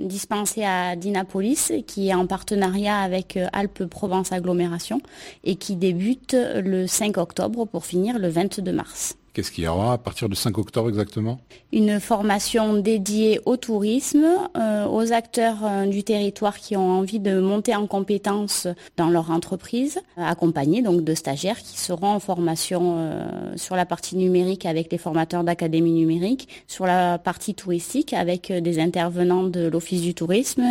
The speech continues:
Speaker 1: et de la D D T de, euh, sur Digne.
Speaker 2: Quels seront les critères pour avoir accès à cette formation ?
Speaker 1: En priorité, ça sera des jeunes peu ou pas diplômés et éloignés de la formation et de l'emploi, des femmes et il y a une priorité qui sera mise aussi sur,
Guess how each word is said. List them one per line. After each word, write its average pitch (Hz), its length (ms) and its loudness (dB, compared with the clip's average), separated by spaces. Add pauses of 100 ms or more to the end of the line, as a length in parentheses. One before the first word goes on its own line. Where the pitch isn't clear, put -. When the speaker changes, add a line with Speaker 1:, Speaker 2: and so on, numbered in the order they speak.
Speaker 1:
et 208 240 4
de 190 140 0
la 175 140 2
D 170 120 2
D 160 160 2
T 196 240 0
de, 185 140 -2
euh, - 560 -2
sur - 200 -4
Digne. - 200 -10 (340)
Speaker 2:
Quels 101 140 -2
seront 107 220 2
les 104 80 2
critères 147 340 -2
pour 139 180 -4
avoir 104 200 0
accès 95 240 -4
à - 20 2
cette 101 220 -8
formation ? 101 560 -2 (160)
Speaker 1:
En 190 140 2
priorité, 214 960 2
ça - 180 -2
sera 190 240 -2
des 185 180 -2
jeunes 190 720 2
peu 226 160 2
ou 220 160 0
pas 190 240 2
diplômés 190 720 0
et 175 220 4
éloignés 185 720 4
de 170 120 2
la 165 100 2
formation 165 480 0
et 170 80 2
de 160 80 0
l'emploi, 165 540 0 (240)
des 165 580 0
femmes 240 400 4 (300)
et 214 440 0
il 180 160 0
y 170 120 4
a - 20 4
une 175 240 2
priorité 190 640 0
qui 214 140 -6
sera - 180 -6
mise 190 240 2
aussi 185 300 -4
sur, 202 240 -6